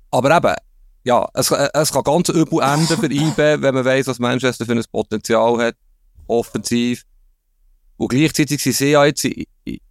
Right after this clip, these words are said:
ja, in dieser Rolle vom, vom wirklich krassen Aussenseiter. Es erwartet niemand etwas, wenn sie defensiv gut stehen. Da stelle ich halt auch schon das Fragezeichen, wenn ich sehe, wie viele Chancen <laughs> dass sie wieder zugelassen haben.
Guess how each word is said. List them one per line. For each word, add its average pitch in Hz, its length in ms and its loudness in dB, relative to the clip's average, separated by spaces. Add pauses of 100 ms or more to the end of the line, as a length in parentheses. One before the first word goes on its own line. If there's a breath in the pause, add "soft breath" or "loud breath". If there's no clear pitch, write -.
(220)
ja, 135 200 2
in 127 140 -2
dieser 113 260 2
Rolle 135 360 2
vom, 117 340 -2
vom 110 240 0
wirklich 127 280 -2
krassen 127 420 0
Aussenseiter. 127 760 -2
Es 101 160 -8
erwartet 110 440 0
niemand 113 320 2
etwas, 113 320 0
wenn 101 100 0
sie 95 140 -6
defensiv 107 600 -2
gut 107 240 -2
stehen. 120 340 2
Da 110 140 0
stelle 101 300 -2
ich 98 60 0
halt 104 200 0
auch 110 80 -2
schon 117 120 0
das 110 100 -6
Fragezeichen, 107 760 0
wenn 101 120 2
ich 95 100 -4
sehe, 101 160 0
wie 98 80 0
viele 101 140 0
Chancen 113 440 0
<laughs> - 80 -2
dass 147 140 0
sie 127 100 -4
wieder 113 240 -4
zugelassen 117 480 -2
haben. 120 180 0